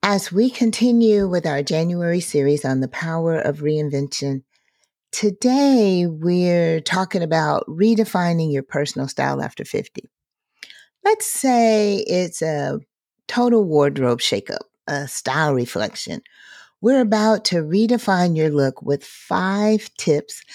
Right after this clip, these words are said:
that'll have you turning heads and feeling fierce. Fashion and style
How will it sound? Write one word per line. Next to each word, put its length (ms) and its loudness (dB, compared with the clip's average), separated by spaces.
that'll 220 2
have 340 2
you 140 0
turning 420 -2
heads 460 0
and 120 -2
feeling 360 0
fierce. 500 -4
Fashion 540 0
and 160 0
style 800 2